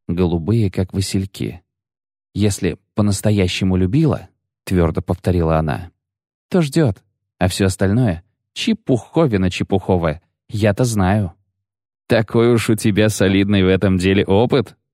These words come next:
Так сказать, много ли ты экспериментировала?» «Не твое дело». Теперь настал черед Люсьены слегка зарумяниться. «С кем и что у меня было?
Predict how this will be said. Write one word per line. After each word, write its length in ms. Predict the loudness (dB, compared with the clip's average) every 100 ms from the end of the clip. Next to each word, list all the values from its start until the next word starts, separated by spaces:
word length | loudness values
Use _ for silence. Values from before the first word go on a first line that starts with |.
| _ -2
Так 220 | -2 -2
сказать, 480 | 0 2 2 -2 -4
много 420 | 0 2 2 2
ли 80 | 0
ты 260 | 2 0 2
экспериментировала?» 1300 | -2 -4 -2 0 2 2 2 2 2 2 0 -2 _ _ _ _ _ _ _ -4
«Не 200 | 0 0
твое 380 | 0 0 2 2
дело». 500 | 2 2 0 -2 -12 _ _ _ _ -10
Теперь 340 | -4 0 0
настал 440 | 2 -2 0 0 0
черед 380 | 0 0 2 0
Люсьены 540 | -2 0 0 2 2
слегка 480 | 0 -2 -4 -2 0
зарумяниться. 920 | 2 0 0 0 -2 -6 -12 -14 -16 _ _ _ _ -16
«С 120 | -4
кем 240 | 0 2
и 40 | 0
что 260 | 0 2
у 40 | 2
меня 240 | 2 2
было? 380 | 2 0 0